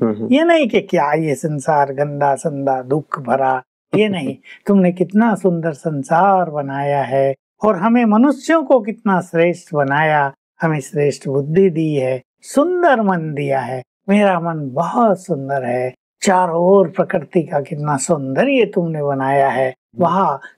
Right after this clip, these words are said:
Speaker 2: तुम्हें बारंबार धन्यवाद।" अपने मन को प्रसन्नता से भरें और फिर कुछ ऐसे विचार करें,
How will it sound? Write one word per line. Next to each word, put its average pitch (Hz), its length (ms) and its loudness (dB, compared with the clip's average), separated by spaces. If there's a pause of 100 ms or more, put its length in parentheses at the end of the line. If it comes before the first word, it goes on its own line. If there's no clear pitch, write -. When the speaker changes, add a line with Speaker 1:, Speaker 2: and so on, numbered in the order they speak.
Speaker 2:
तुम्हें 170 280 0
बारंबार 139 720 -2
धन्यवाद।" 127 720 -2 (140)
अपने 277 260 2
मन 247 220 4
को 233 140 0
प्रसन्नता 208 680 0
से 165 200 -6
भरें 135 500 -2 (640)
और 233 140 4
फिर 269 320 0 (260)
कुछ 202 220 2
ऐसे 262 260 2
विचार 185 480 0
करें, 156 440 -2